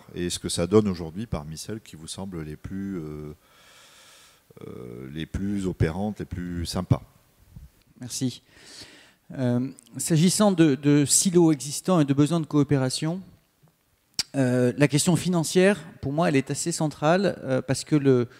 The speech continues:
Speaker 2: le manque à gagner qu'on a, enfin, le niveau de, de, de déperdition, de gaspillage qu'on a, euh, à, à avoir des visions cloisonnées à un niveau macroéconomique est juste dingue.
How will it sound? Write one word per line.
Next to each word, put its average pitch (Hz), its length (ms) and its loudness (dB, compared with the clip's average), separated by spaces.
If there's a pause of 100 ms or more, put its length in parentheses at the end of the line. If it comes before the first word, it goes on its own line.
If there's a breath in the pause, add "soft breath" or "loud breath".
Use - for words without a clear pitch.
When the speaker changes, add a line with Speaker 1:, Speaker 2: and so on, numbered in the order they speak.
(260 loud breath)
Speaker 2:
le 117 100 4
manque 214 200 4
à 196 60 4
gagner 175 320 4
qu'on 147 220 -2
a, 131 100 0
enfin, 117 160 -8
le 131 60 -4
niveau 147 260 2
de, 127 280 -2
de, 120 120 0
de 120 160 -2
déperdition, 165 840 0
de 123 100 -2
gaspillage 160 680 -2
qu'on 139 220 -6
a, 127 260 -2 (500 soft breath)
euh, 117 360 4
à, 120 420 0
à 120 40 2
avoir 120 260 0
des 127 100 -2
visions 123 280 -2
cloisonnées 131 680 0
à 120 100 -12
un 123 80 -4
niveau 151 320 0
macroéconomique 131 840 -4
est 123 60 -6
juste 147 320 -6
dingue. 110 340 -4